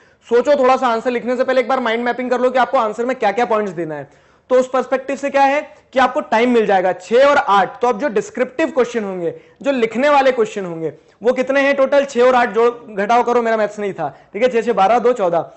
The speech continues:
तो फोर्टीन क्वेश्चन जो होंगे वो डिस्क्रिप्टिव होंगे, और पहले डिस्क्रिप्टिव क्वेश्चन कितने होते थे, इलेवन और सेवन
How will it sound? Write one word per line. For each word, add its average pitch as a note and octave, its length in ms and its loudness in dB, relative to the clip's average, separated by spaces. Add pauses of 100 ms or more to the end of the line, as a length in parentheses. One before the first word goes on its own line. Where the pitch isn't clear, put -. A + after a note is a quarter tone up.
(200)
तो C#4 100 6 (160)
फोर्टीन A3+ 300 0
क्वेश्चन C#4 320 0
जो C#4 100 2
होंगे C4+ 200 4
वो D4 100 4
डिस्क्रिप्टिव A#3 500 0
होंगे, G#3 160 -2
और G#3+ 60 0
पहले A#3 320 0
डिस्क्रिप्टिव B3+ 420 -6
क्वेश्चन C4+ 260 -2
कितने C4 220 -4
होते C#4 180 2
थे, B3+ 120 2
इलेवन A#3+ 300 0
और C4+ 120 -2
सेवन C4+ 360 -4